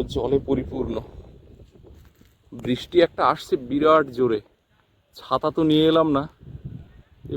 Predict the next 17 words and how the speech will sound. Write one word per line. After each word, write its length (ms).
মনে 160
হচ্ছে 260
এখানে 280
দাঁড়িয়ে 220
দাঁড়িয়ে 340
ভিজতে 360
হবে 200
না 120
কি, 140
তো 120
কি 160
জানি। 160
ওইদিকে 340
তো 140
শোঁ 400
শোঁ 200
করে 140